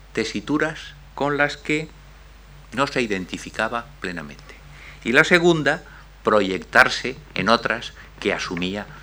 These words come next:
del todo como propias. Luis Cernuda nos dejó ejemplos magistrales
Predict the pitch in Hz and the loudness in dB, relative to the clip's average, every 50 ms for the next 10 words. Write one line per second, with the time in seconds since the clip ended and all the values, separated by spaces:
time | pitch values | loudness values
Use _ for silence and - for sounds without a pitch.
0 | - - 82 78 - - - - - 151 147 - - - - - - - - - | -16 -14 -12 -10 -10 -10 -10 -10 -8 -8 -8 -10 -12 -20 -20 -20 -20 -20 -20 -20
1 | - - - - - - - 82 78 71 - - - - - - - - - - | -20 -20 -20 -20 -14 -12 -10 -10 -10 -10 -10 -12 -12 -12 -12 -14 -16 -14 -14 -14
2 | - - - - - - - 151 147 156 202 214 214 - 175 151 147 147 151 160 | -12 -12 -12 -10 -10 -10 -8 -2 2 2 2 4 6 6 6 6 6 4 4 4
3 | 151 160 165 175 170 - - - - - - 104 104 - - 101 - - 131 135 | 6 4 4 2 0 -6 -16 -20 -16 -8 -4 -4 -2 -2 -2 -4 -2 2 4 4
4 | 143 147 - - - - - 98 - - 127 135 127 - 135 135 131 - 117 98 | 4 4 0 -8 -14 -14 -12 -4 0 2 2 2 0 -2 -2 -2 -2 -2 -2 -2
5 | - - 87 - - - - - 104 95 80 76 - - | -2 -2 -4 -8 -8 -2 4 4 4 4 4 0 -8 -12